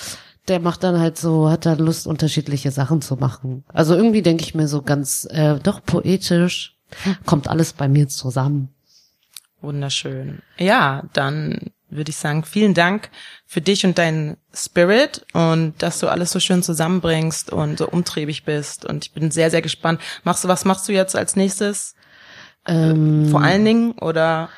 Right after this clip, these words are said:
Speaker 1: Also heute Abend gehe ich koreanisch essen. Da
Speaker 2: Okay.
Speaker 1: freue ich mich schon sehr drauf. Es gibt Tischgrill.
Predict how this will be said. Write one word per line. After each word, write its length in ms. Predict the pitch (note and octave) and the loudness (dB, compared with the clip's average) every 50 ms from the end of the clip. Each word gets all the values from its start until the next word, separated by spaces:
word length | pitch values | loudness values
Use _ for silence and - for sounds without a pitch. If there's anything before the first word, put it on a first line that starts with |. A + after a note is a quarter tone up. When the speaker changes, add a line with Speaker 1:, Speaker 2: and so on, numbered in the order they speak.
| - _ - | -20 _ -6
Speaker 1:
Also 240 | - D#3+ C#3 D#3 D3 | -4 -2 0 2 2
heute 240 | D#3 D3+ - F#2 F#2 | 2 2 0 -2 -2
Abend 240 | D#3+ D#3+ D#3+ D3+ | -2 -2 -2 -4
gehe 80 | - E3+ | -4 -6
ich 100 | - - | -6 -6
koreanisch 600 | - - C#3+ - D3+ D3 D3 D3 C#3+ C3+ - - - | -8 -8 -6 -2 -2 0 0 0 0 -2 -4 -6 -6
essen. 320 | - D3+ - - - F#3+ G3+ A3 A#3 | -6 -6 -6 -4 -4 -2 -2 -2 0
Da 80 | - E3+ D3+ | 0 0 0
Speaker 2:
Okay. 20 | B2+ C3 | 0 2
Speaker 1:
freue 140 | C3+ D#3 - | 4 4 4
ich 120 | D#3 - | 4 2
mich 160 | - D#3+ D3 - | 0 -2 -2 -2
schon 220 | - - D3 C#3+ | 0 0 0 0
sehr 240 | C3 C3 C#3 C#3 C#3 | 2 2 2 2 2
drauf. 400 | C#3 C#3 - D#3 D#3+ F3 G3 A3 - - - - - - _ _ - | 0 0 2 2 4 4 2 0 -4 -12 -20 -20 -20 -20 _ _ -18
Es 240 | - - - - - | -10 -8 -8 -4 -4
gibt 180 | E3+ - - - | -6 -6 -4 -4
Tischgrill. 640 | - C#3+ C3+ - - - - - - F3+ E3+ F#3+ A#3 | -4 -4 -2 -4 -6 -8 -10 -6 -6 -4 -4 -6 -8